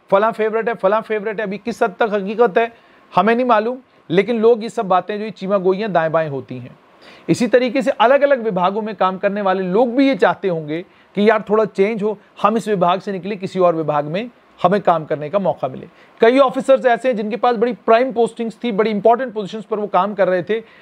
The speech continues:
लेकिन पिछले दिनों उनको उठाकर ऐसे डिपार्टमेंटों में डाल दिया गया जहां पर वो खुद को, खुद ये महसूस करते हैं कि यहां पर कुछ करने के लिए हमारे पास नहीं है, लेकिन डिपार्टमेंट हमारे पास है। बहुत सारे नए ऑफिसर्स बाहर से आए हैं, उन्हें कुछ इंपॉर्ट-,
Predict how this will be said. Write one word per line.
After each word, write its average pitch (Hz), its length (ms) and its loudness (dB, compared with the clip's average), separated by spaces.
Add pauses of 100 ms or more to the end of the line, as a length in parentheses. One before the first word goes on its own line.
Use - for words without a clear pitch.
(140)
लेकिन 214 220 2
पिछले 262 280 0
दिनों 240 180 -2
उनको 220 280 0
उठाकर 208 380 0
ऐसे 214 200 0
डिपार्टमेंटों 190 500 -2
में 220 160 -4
डाल 185 220 2
दिया 202 160 -4
गया 202 240 -2 (280)
जहां 202 240 2
पर 233 140 -2
वो 240 100 -2
खुद 240 260 -6
को, 254 240 -2
खुद 226 260 -4
ये 254 80 0
महसूस 208 340 -4
करते 185 280 0
हैं 180 220 -4 (280)
कि 185 60 0
यहां 208 300 4
पर 233 100 2
कुछ 226 180 -6
करने 254 340 2
के 254 80 -6
लिए 262 100 2
हमारे 208 240 0
पास 185 240 -2
नहीं 190 200 -6
है, 220 120 -10 (200)
लेकिन 196 180 0
डिपार्टमेंट 185 460 2
हमारे 139 240 -8
पास - 320 -16
है। - 60 -20 (680)
बहुत 208 200 6
सारे 262 200 4
नए 226 220 0
ऑफिसर्स 226 420 0
बाहर 175 260 2
से 220 140 -4
आए 196 160 -2
हैं, 196 200 -10 (420)
उन्हें 262 220 4
कुछ 262 180 -4
इंपॉर्ट-, 240 380 0